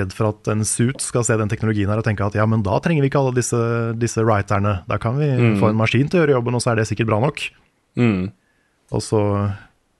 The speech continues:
Speaker 1: ender man opp med å liksom fjerne menneskene og det, det kreative eierskapet i det.
Speaker 2: Ja.
Speaker 1: Og det, det synes jeg er skummelt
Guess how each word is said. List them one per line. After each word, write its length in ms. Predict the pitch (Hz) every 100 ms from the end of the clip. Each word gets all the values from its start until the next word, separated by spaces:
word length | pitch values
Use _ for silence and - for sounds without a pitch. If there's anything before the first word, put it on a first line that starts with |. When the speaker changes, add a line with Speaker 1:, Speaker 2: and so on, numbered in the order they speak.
| _ -
Speaker 1:
ender 160 | 101
man 120 | 90
opp 100 | 95
med 100 | 107
å 0 |
liksom 200 | 104 107
fjerne 600 | - 113 90 87 90 95 - _ _ _ -
menneskene 520 | 113 90 - - 95
og 140 | 95 95
det, 160 | 95 98 110
det 120 | 104
kreative 440 | 113 104 117 113
eierskapet 560 | 117 90 - 110 - 131
i 60 | 151
det. 80 | - - _ _ - - _ _
Speaker 2:
Ja. 180 | 90 - - _ -
Speaker 1:
Og 60 | 120
det, 120 | 160 170 165 160 156 139
det 140 | 175
synes 120 | 185 175
jeg 100 | 160
er 60 |
skummelt 360 | - 90 -